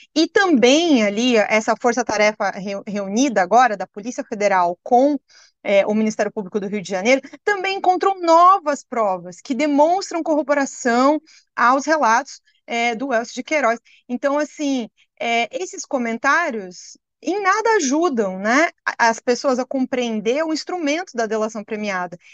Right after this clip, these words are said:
É um instrumento que tem que vir acompanhado de outras provas. E acho que a delação, até onde a gente conseguiu saber as informações relativas à delação do Elcio de Queiroz,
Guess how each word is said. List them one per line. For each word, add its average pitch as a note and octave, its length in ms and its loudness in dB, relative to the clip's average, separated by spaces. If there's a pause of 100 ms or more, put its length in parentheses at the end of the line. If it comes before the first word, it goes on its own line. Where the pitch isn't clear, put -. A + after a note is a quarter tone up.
(120)
É G#4 40 -2
um G#4+ 80 2
instrumento F4+ 840 2 (320)
que D#4+ 100 0
tem F4 180 0
que E4 100 -6
vir D#4 160 0
acompanhado D#4 720 2
de G#3+ 100 -4
outras G#3+ 300 -4
provas. G3 400 0 (180)
E C#4+ 120 2
acho G#4 240 2
que F#4 60 0
a E4+ 40 2
delação, B3+ 460 2
até F4 320 -2
onde D#4+ 380 0
a A#3+ 60 0
gente B3 160 -2
conseguiu B3 440 -8
saber F#3+ 480 -4 (400)
as G#3+ 160 0
informações C4 720 0
relativas A#3 720 -4 (300)
à A#3 200 4
delação D#4+ 480 2
do G#3+ 80 4
Elcio G#3+ 220 2
de - 60 -14
Queiroz, G#3 600 0